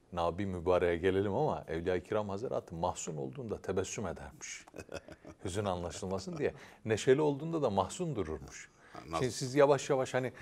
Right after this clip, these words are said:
Speaker 2: Evet.
Speaker 1: oralara doğru, yakında korkuyorum yanına abdestsiz girilmeyecek abilerden birisi
Speaker 2: Estağfurullah,
Speaker 1: olacaksınız.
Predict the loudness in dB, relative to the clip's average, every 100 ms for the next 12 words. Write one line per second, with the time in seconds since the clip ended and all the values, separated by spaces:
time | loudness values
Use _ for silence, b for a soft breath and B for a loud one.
0 | B -8 -4 8 10 12 10 10 8 6
1 | 4 4 4 6 4 8 8 8 4 6
2 | 6 8 8 8 0 0 2 2 4 2
3 | 2 6 8 8 8 6 4 2 0 2
4 | 2 4 2 -2